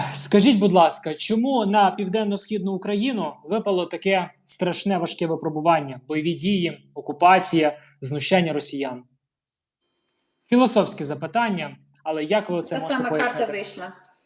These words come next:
Speaker 2: А, е, м, не знаю, чи ви знаєте, коли монголи напали на Україну, це було як скільки, вісімсот років назад, чи скільки, вже багато років назад.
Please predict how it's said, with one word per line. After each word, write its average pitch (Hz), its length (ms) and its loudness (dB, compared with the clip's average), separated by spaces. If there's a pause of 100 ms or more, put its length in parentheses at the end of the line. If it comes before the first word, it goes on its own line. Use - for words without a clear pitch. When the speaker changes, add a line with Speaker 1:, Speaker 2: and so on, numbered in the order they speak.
(540)
Speaker 2:
А, 220 120 -4
е, - 500 -6
м, 233 180 -10
не 262 140 -4
знаю, 320 200 0
чи 285 120 -8
ви 285 80 0
знаєте, 294 500 2 (100)
коли 269 200 2
монголи 269 500 2
напали 240 720 -4 (180)
на 220 180 -4
Україну, 226 760 -4
це 233 180 -8
було 220 320 -4
як 202 200 -4 (160)
скільки, - 400 -10
вісімсот 220 480 -12
років 269 260 -8
назад, 226 340 -4
чи 214 60 -16
скільки, 214 360 -10
вже 208 120 -14
багато 247 440 -2
років 202 280 -10
назад. 254 320 -8